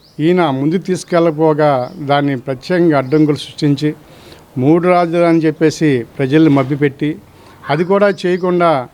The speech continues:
ఇదిగో ప-, డిసెంబర్లో వెళ్ళిపోతున్నాం, ఇదిగో జనవరిలో వెళ్ళిపోతున్నాం, ఇదిగో అని చెప్పేసి ఆయన మరి ఎందుకు చేస్తున్నాడో తెలియదు, ఎందుకు ఈ విధమైన ఆలోచన వస్తున్నాయో తెలియదు. ఒక రాష్ట్ర ముఖ్యమంత్రిగా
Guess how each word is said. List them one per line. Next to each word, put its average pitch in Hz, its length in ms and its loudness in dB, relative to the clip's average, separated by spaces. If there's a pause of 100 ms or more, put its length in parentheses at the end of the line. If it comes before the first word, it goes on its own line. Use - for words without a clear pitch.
(120)
ఇదిగో 165 260 2
ప-, 151 120 -2
డిసెంబర్లో 151 640 0
వెళ్ళిపోతున్నాం, 151 440 0
ఇదిగో 147 140 0
జనవరిలో 147 360 0
వెళ్ళిపోతున్నాం, 143 440 -2
ఇదిగో 139 180 0
అని 135 160 0
చెప్పేసి 131 540 -4 (520)
ఆయన 143 220 0
మరి 139 460 -2 (220)
ఎందుకు 143 560 0
చేస్తున్నాడో 175 480 0
తెలియదు, 160 480 2
ఎందుకు 156 720 2
ఈ 147 380 -2
విధమైన 156 360 4
ఆలోచన 147 420 0
వస్తున్నాయో 143 340 0
తెలియదు. 123 340 -2 (640)
ఒక 156 140 0 (500)
రాష్ట్ర 165 380 -2
ముఖ్యమంత్రిగా 160 920 2